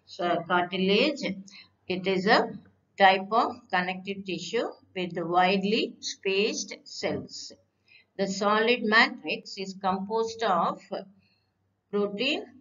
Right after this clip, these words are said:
and sugars. சரியா? Now the cartilage smoothens bone surface at joints and is also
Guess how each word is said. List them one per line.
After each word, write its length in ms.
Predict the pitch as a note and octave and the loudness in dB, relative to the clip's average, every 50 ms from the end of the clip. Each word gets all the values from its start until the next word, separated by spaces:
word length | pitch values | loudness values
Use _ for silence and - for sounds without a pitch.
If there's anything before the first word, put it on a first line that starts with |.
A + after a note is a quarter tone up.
| - _ - F#3+ A3 | -18 _ -2 0 0
and 120 | C4+ - - - - - - - | 0 0 -4 -12 -16 -14 -12 -10
sugars. 580 | - G#3+ F#3 - - - E3+ C#3+ C3+ C3+ - - - - - - - _ _ _ _ _ _ _ _ _ _ _ _ - | -6 -6 -6 -6 -6 -6 -6 -6 -6 -6 -10 -12 -14 -14 -16 -18 -20 _ _ _ _ _ _ _ _ _ _ _ _ -8
சரியா? 240 | A3+ A#3+ D4 C4+ - - - - - - - - - - | -6 -4 -4 -4 -4 -6 -14 -18 -20 -20 -20 -16 -6 -2
Now 100 | G#3+ G#3+ G3+ G3+ | -2 0 2 2
the 80 | G3+ G3 G3+ A3+ | 0 2 4 4
cartilage 760 | A3 A3 A3 A3 A#3+ A#3+ A#3+ A#3+ B3 C4 D#4 E4+ C#4 A3 G3+ G3+ - G3+ - - _ _ _ _ _ _ _ _ _ _ _ _ _ _ _ _ _ - - - | 4 4 4 2 0 2 4 4 6 6 4 2 0 -2 -4 -4 -4 -4 -8 -14 _ _ _ _ _ _ _ _ _ _ _ _ _ _ _ _ _ -14 -12 -6
smoothens 680 | - A3 A#3 B3 C4 B3 B3+ C#4 C#4 C#4 D4+ - - - - - F#3+ F#3+ F#3+ | -2 0 2 2 2 2 4 4 4 4 2 0 -4 -8 -12 -12 -8 2 4
bone 240 | A3 B3 C#4 D4 - - - | 4 4 6 4 2 0 2
surface 540 | G3+ E3+ D#3 - - A3 A#3+ D4 - - - - - _ - G#3+ | 2 2 2 2 0 0 0 0 0 -2 -8 -16 -12 _ 2 2
at 80 | A3+ G#3+ - F#3 F#3 - | 2 2 2 -6 -4 -2
joints 500 | F3 C#3+ C#3 C#3+ D#3+ G3+ C4+ - - - - - - - - _ _ _ _ - - - _ _ _ - | -2 0 0 0 0 0 -2 -2 -4 -8 -8 -8 -10 -10 -10 _ _ _ _ -20 -20 -20 _ _ _ 0
and 140 | F#3+ G3 G3 G3+ | 2 4 4 4
is 100 | F#3 G3 G3 G3 | 4 6 6 6
also 340 | G#3 G#3 G3+ G3 G#3+ C4+ | 6 6 2 0 0 0